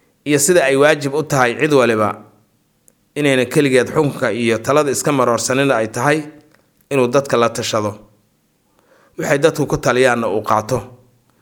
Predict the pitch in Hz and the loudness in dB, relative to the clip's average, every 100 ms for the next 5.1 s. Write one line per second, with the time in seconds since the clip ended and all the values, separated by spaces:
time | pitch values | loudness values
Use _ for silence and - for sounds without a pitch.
0 | _ _ - 143 156 147 120 170 151 139 | _ _ -6 -4 -2 -2 0 4 4 2
1 | 127 120 117 110 113 101 - _ _ _ | 0 0 0 -2 -6 -6 -14 _ _ _
2 | _ _ _ _ - - 165 151 127 92 | _ _ _ _ -8 -2 0 0 0 0
3 | 113 120 143 143 - - _ _ _ _ | 2 2 2 0 -6 -18 _ _ _ _
4 | _ - 107 _ 123 139 147 135 120 113 | _ -16 -16 _ -6 -4 -4 -2 2 2
5 | 113 | 0